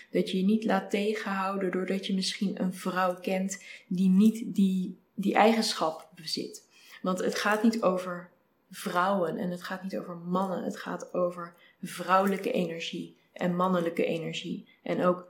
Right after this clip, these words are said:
mannen kunnen veel meer vrouwelijke energie hebben dan, dan een vrouw.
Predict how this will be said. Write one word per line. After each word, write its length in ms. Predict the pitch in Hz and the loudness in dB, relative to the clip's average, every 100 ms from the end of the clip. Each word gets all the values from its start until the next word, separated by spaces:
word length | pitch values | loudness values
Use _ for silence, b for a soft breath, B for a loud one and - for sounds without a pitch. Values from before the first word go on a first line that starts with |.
| _ | _
mannen 440 | 180 175 180 180 | 0 2 2 0
kunnen 240 | 180 185 180 | -4 -4 -4
veel 240 | - 180 | -4 -4
meer 200 | 175 170 | -4 -8
vrouwelijke 520 | - 170 180 185 190 | -6 2 2 2 0
energie 540 | - 175 170 175 185 175 | 0 0 -2 -4 -6 -10
hebben 300 | 170 165 165 | -10 -10 -8
dan, 380 | 160 160 160 165 b b b b _ _ _ _ _ _ _ _ _ | -8 -8 -10 -18 b b b b _ _ _ _ _ _ _ _ _
dan 340 | 180 170 165 | -2 0 -2
een 80 | 170 | -6
vrouw. 520 | 175 180 - - - | -2 0 0 -4 -12